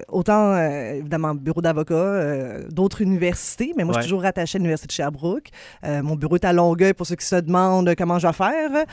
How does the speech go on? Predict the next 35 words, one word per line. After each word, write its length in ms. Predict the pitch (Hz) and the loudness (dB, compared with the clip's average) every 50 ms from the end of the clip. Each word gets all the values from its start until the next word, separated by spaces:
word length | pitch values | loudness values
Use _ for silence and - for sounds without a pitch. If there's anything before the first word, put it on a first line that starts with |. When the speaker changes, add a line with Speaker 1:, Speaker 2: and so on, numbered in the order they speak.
| - - - - - - | -10 -18 -18 -10 -2 0
Speaker 1:
euh, 500 | 185 175 170 165 165 165 170 160 165 165 | 2 4 4 4 4 4 4 4 2 2
<laughs> 40 | - | 4
entre 360 | 202 208 - - - 220 190 | 4 2 2 2 2 4 4
Montréal 500 | 190 190 190 190 - - - 208 185 226 190 - 214 | 4 4 4 2 2 0 0 2 2 2 2 2 2
et 140 | 208 202 | 2 2
Sherbrooke. 380 | - - - 190 170 185 233 247 - | 2 0 0 -2 0 0 -2 -2 0
Mon 100 | 180 170 | -2 -2
bureau 260 | 165 175 170 190 - - - | 0 0 0 -2 -2 -2 -2
est 140 | 233 240 - | -2 0 0
à 80 | 196 | 0
Longueuil 500 | 185 165 151 160 160 170 165 175 185 196 - - - - - - - - | 0 0 -2 -2 0 0 0 0 -2 -4 -8 -12 -16 -16 -16 -14 -10 -6
et 120 | 160 156 | -6 -4
ça 120 | - 180 | -4 -4
se 100 | 165 175 | -4 -4
fait 40 | 170 | -4
très 140 | - - 180 | -4 -2 0
bien 120 | 185 214 - - | 0 0 0 0
en 100 | 185 180 | -2 -2
métro. 420 | 175 156 147 - 139 135 240 311 - - - - - - - - | 0 -2 -2 -4 -6 -4 -4 -4 -6 -8 -18 -20 -20 -20 -14 -6
Euh, 380 | - 156 160 160 156 151 151 151 | -4 -2 0 2 2 0 0 0
mais 220 | 156 170 175 175 175 | 2 2 2 2 4
non, 200 | 190 226 269 254 | 4 4 4 2
je 100 | 202 175 | 2 -2
veux 80 | 170 | -4
quand 100 | - 180 | -2 -2
même 160 | 196 254 277 233 | 0 0 0 0
réfléchir 680 | 233 202 - - 190 180 160 - - 190 214 254 254 - | 0 -2 0 0 -2 -2 -2 -2 -6 -6 -6 -8 -8 -8
parce 220 | 180 175 160 - | -8 -8 -8 -8
que, 100 | - - | -6 -4
euh, 800 | 202 208 214 226 233 240 240 220 190 175 160 156 151 143 139 135 | -2 0 0 0 0 0 0 2 2 2 0 0 0 -2 -2 -4
ben, 220 | 131 147 139 139 | -4 -4 -4 -4
effectivement, 420 | 143 - - - - - 165 175 208 | -6 -8 -10 -14 -10 -6 -6 -4 -4
c'était 160 | 220 - 190 | -4 -4 -4
mon 80 | 190 180 | -2 -2
anniversaire, 720 | 175 175 165 165 165 - - - 180 156 143 165 226 | 0 0 0 0 0 -2 -2 -4 -2 -2 -2 -4 -6